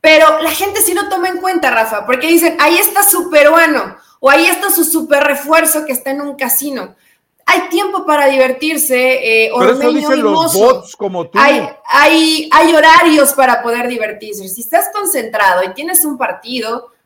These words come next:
Speaker 1: vete a dormir temprano y al otro día, o tómate un fin de semana que a lo mejor vas a tener, y si quieres, gástate todo lo que te paga Chivas, es válido, pero no ahorita, Rafa. O sea, también pienso que el jugador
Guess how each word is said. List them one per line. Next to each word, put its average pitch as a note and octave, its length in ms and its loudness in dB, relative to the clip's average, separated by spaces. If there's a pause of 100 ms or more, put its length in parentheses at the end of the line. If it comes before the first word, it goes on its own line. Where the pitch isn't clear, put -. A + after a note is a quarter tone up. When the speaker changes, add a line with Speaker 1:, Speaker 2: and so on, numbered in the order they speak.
(160)
Speaker 1:
vete D5 200 -10
a F#4+ 60 -4
dormir F4 300 -4
temprano C4 800 -2
y C4+ 100 -4
al D4+ 140 0
otro G4 280 -4
día, A3+ 400 -2
o B3 100 -4
tómate E4 380 -4
un D#4 100 -6
fin D4+ 160 -4
de D4+ 100 -2
semana A#3 420 -4
que - 80 -10
a F#3+ 40 -8
lo G3 60 -12
mejor G#3 280 -8
vas C4 160 -4
a B3+ 100 -8
tener, G#3 460 -14 (320)
y C#4+ 100 -8
si - 180 -14
quieres, F#4 260 -4
gástate F4 340 -4
todo F4 280 -4
lo C#4+ 140 0
que C#4 80 -2
te C4 160 -4
paga D#4 300 -2
Chivas, C4+ 440 -2 (280)
es B3+ 200 -4
válido, C#4+ 560 -2 (220)
pero C4 260 2
no E4 180 0
ahorita, E4 420 0
Rafa. A3 320 -2
O A#3+ 60 0
sea, C4+ 260 0 (240)
también E4+ 360 0
pienso F#4 340 -4
que D4+ 60 -4
el B3+ 120 -6
jugador B3+ 680 0